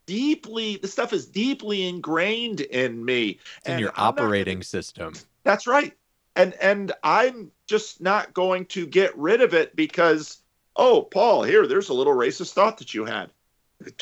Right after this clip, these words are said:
Speaker 1: That's the only one I exhibited. I've got all these other."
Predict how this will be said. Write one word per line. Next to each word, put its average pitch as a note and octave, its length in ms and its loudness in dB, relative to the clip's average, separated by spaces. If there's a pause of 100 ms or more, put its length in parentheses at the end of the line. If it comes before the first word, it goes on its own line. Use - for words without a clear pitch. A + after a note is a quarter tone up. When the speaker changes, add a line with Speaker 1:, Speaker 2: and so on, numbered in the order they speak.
(120)
Speaker 1:
That's C#3 220 0
the D3 80 0
only C3+ 200 0
one D3 180 4
I D#3 60 6
exhibited. D3 500 2
I've C#3+ 160 2
got D3+ 140 2
all F#3 160 4
these F3+ 200 0
other." A3+ 220 4